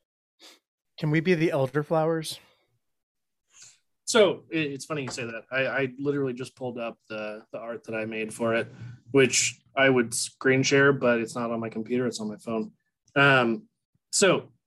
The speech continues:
Speaker 2: it is the Epistomos house, which
Speaker 1: Say that again? The, the what?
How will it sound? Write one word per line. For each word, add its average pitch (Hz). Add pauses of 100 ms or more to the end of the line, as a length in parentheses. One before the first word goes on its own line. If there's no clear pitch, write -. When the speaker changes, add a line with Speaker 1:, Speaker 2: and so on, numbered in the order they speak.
(120)
Speaker 2:
it 160
is 165 (400)
the 139 (280)
Epistomos 165
house, 175 (680)
which 139
Speaker 1:
Say 160
that 165
again? 196
The, 151
the 135
what? 143